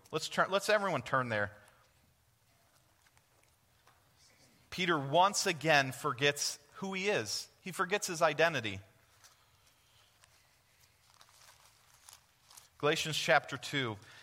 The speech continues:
This is Paul speaking in verse eleven.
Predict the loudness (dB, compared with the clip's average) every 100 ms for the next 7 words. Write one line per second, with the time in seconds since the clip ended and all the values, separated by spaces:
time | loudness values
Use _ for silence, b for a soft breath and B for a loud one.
0 | B -2 -2 -4 2 4 6 4 -2 -14
1 | -14 -6 -6 -2 -6 -4 -10 -10 -14 _
2 | b b b b b b -10 -2 0 0
3 | -2 2 2 6 4 4 -2 -4